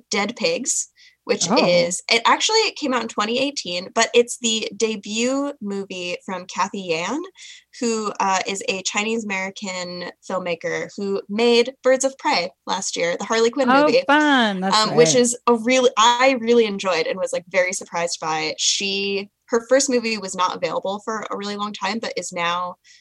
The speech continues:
Speaker 1: streaming on Mubi if you have that, which I just did a free trial so that I could watch it. Um,
Speaker 2: Nice.
Speaker 1: but it's really, it's, like, a dark comedy, um, about a group of people who are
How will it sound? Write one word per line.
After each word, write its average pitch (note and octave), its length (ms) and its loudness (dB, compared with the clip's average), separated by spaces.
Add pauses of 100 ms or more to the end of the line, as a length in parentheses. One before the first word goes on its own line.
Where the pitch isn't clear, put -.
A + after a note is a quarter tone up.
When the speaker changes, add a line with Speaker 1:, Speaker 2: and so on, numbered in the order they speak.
Speaker 1:
streaming B3+ 420 2
on A#3 220 2
Mubi A3+ 460 -2
if G3+ 120 -14
you A3 180 -6
have A#3+ 200 -8
that, E3 280 -2
which F#3 200 -6
I F#3 100 -2
just - 180 -4
did G#3 120 -6
a - 40 -16
free C#4+ 160 -4
trial A3 380 -4
so - 120 -10
that F#3 120 -2
I G3 100 -4
could A#3 120 -10
watch A3 260 -4
it. E3 160 -4 (300)
Um, G#3+ 60 0 (460)
Speaker 2:
Nice. - 280 -12 (360)
Speaker 1:
but B3+ 140 6
it's A#3+ 120 0
really, A#3 540 6 (360)
it's, A#3 180 0
like, G#3+ 260 -4
a G#3+ 100 0
dark F#3+ 300 -2
comedy, E3+ 720 -2 (460)
um, E3+ 560 -2
about F3 440 -2
a G3+ 60 -4
group F#3 220 -14
of F3+ 100 -6
people F3 540 -4
who E3+ 380 -4
are E3+ 300 -4